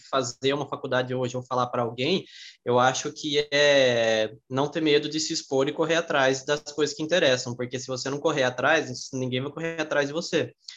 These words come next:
Então, todo você fala, "Ah, tudo bem, eu sou tímido, tenho dezessete, dezoito anos, não sei o quê, tenho vergonha de chegar, falar com o professor ou buscar uma vaga naquele grupo, não sei o quê."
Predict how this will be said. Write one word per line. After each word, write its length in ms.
Então, 720
todo 140
você 160
fala, 240
"Ah, 60
tudo 180
bem, 140
eu 80
sou 280
tímido, 520
tenho 180
dezessete, 500
dezoito 380
anos, 200
não 20
sei 100
o 20
quê, 140
tenho 380
vergonha 640
de 80
chegar, 460
falar 240
com 80
o 40
professor 680
ou 260
buscar 360
uma 120
vaga 460
naquele 420
grupo, 440
não 60
sei 200
o 40
quê." 300